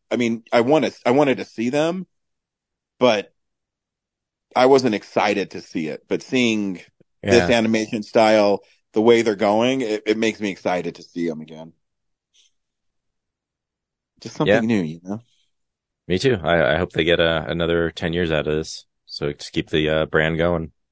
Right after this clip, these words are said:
Speaker 1: Heck yeah. And then, uh, Tom Holland is out promoting his new show on Apple Plus,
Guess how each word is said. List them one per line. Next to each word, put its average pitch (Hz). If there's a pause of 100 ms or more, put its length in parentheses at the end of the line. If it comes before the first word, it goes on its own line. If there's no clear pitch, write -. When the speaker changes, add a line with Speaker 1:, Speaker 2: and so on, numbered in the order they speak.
(540)
Speaker 1:
Heck 104
yeah. 123 (1000)
And 120
then, 143 (100)
uh, 104 (500)
Tom 143
Holland 135
is 113
out 117
promoting 113
his 104
new 107
show 110
on 104
Apple 101
Plus, 101